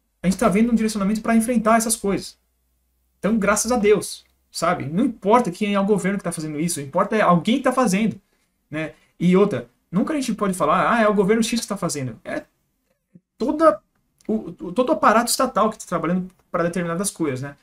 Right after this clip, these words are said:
Então, isso aqui que eu fico contente, porque não adianta,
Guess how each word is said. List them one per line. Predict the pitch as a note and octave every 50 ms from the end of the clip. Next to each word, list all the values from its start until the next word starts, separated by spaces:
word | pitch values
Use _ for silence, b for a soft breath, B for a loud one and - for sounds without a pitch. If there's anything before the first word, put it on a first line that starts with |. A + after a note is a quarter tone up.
| _ _ _ _ _ _ _ -
Então, | D3 C3+ - E3 E3+ F#3+ G3 G3 G3 F#3+ F3 F#3+ -
isso | - A3 A#3 - - A3
aqui | F3 - G3+ G3+
que | - -
eu | F#3
fico | - F#3+ F3+ - F#3+
contente, | - G3+ F#3+ F3+ F3 D#3 D3 - - - _ -
porque | F3 E3 - G#3+ G#3+
não | G#3 A3
adianta, | A3+ F#3 F#3 G#3 A3+ A3+ G3+ C3 -